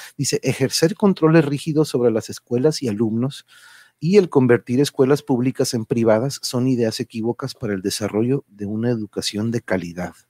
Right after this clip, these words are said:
A ver, platícanos sobre eso. Entonces, e-, este método, ¿tú sí lo podrías decir que saben que esto se debería de implementar en, en todos lados, ¿no?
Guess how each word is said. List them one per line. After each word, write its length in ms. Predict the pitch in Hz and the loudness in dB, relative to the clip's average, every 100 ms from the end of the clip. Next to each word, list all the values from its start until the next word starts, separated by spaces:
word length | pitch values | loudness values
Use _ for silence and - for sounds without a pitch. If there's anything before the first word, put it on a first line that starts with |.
| - - - _ - 107 | -12 -12 -14 _ -8 2
A 60 | |
ver, 100 | 104 - | 2 2
platícanos 460 | 107 104 131 120 107 | -2 0 2 2 0
sobre 240 | 120 104 156 | 0 4 4
eso. 140 | 147 | 2
Entonces, 320 | 127 127 131 - - - - - | 0 2 0 -4 -16 -16 -16 -8
e-, 100 | 120 147 | -2 2
este 300 | 139 - 147 | 2 2 2
método, 520 | 143 151 139 131 110 | 2 4 6 6 2
¿tú 220 | 127 123 | -4 -4
sí 240 | - 131 127 | -4 -6 -2
lo 180 | 127 110 107 - _ | -2 -4 -14 -20 _
podrías 340 | - 110 110 117 | 0 2 4 2
decir 200 | 110 123 | 2 0
que 100 | - | 2
saben 180 | 123 117 | 0 2
que 180 | 127 147 | 4 4
esto 220 | 156 180 | 2 2
se 100 | 123 | 4
debería 380 | 110 104 107 113 | 4 4 4 4
de 80 | |
implementar 580 | 117 113 101 95 92 107 | 2 -2 -4 -4 -2 0
en, 240 | 110 107 95 | 0 -4 -6
en 140 | 98 | -10
todos 320 | - 107 107 | -4 0 0
lados, 340 | 95 151 90 | 2 0 0
¿no? 80 | 101 | -8